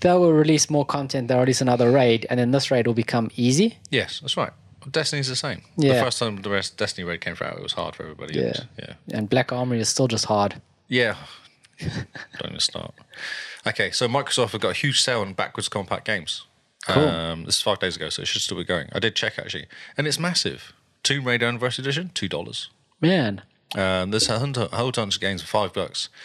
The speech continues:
Speaker 2: Like, all the Mass Effect games are all five dollars each and
Speaker 1: Ah.
Speaker 2: things like that. So if you didn't get them, Saints Row, I actually have the three sixty version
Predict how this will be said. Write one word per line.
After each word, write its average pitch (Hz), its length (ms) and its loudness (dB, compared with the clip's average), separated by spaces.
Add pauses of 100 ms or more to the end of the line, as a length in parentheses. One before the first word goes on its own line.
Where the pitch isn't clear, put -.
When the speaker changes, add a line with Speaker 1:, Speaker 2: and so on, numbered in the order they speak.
(120)
Speaker 2:
Like, 127 100 4
all 120 100 4
the 113 60 2
Mass 107 200 -2
Effect 80 180 -10
games 82 220 0
are 85 40 -6
all 78 60 -6
five 85 240 -4
dollars 80 200 -6
each 78 320 -6
and 78 320 -6
Speaker 1:
Ah. 208 280 4
Speaker 2:
things 90 180 -2
like 78 100 -2
that. 113 220 -2
So - 140 -2
if 87 180 -2
you 104 60 2
didn't 98 160 0
get 80 120 0
them, 87 200 -12 (480)
Saints - 400 0
Row, 120 360 0 (960)
I 123 240 2
actually 120 360 0
have 113 200 -2
the 101 80 -10
three 110 160 -2
sixty - 280 -4
version 85 420 -6